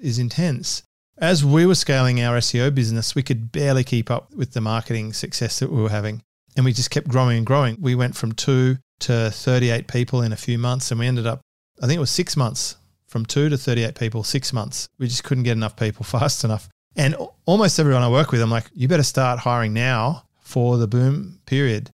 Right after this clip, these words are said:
because we're gonna grow the marketing side." And I think Dan Kennedy says it's easier to solve a marketing problem than a capacity problem. So that's why I call it the marketing capacity seesaw. You wanna hire well,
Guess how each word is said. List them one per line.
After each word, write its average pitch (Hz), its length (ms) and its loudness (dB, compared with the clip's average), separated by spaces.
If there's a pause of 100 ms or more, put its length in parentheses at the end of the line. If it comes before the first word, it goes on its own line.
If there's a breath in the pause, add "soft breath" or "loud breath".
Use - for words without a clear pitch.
(220)
because 123 320 0
we're 143 160 4
gonna 139 180 4
grow 123 220 2
the 113 80 2
marketing 127 400 0
side." 107 320 -2
And 113 100 0
I 120 60 0
think - 220 -4
Dan 117 220 0
Kennedy 117 320 0
says 107 260 -2
it's 135 180 -4
easier 135 280 4
to 120 80 2
solve 113 300 0
a 107 80 0
marketing 120 420 0
problem 156 460 -2 (220)
than 113 460 0
a 110 280 -4
capacity 113 480 -4
problem. 113 460 -6 (300)
So - 120 0
that's 139 140 2
why 135 80 4
I - 20 2
call 127 200 0
it - 40 -4
the 127 80 2
marketing 120 540 0
capacity 113 580 -2
seesaw. 127 720 -2 (380)
You 127 140 4
wanna 135 220 4
hire 120 540 2 (120)
well, 123 440 0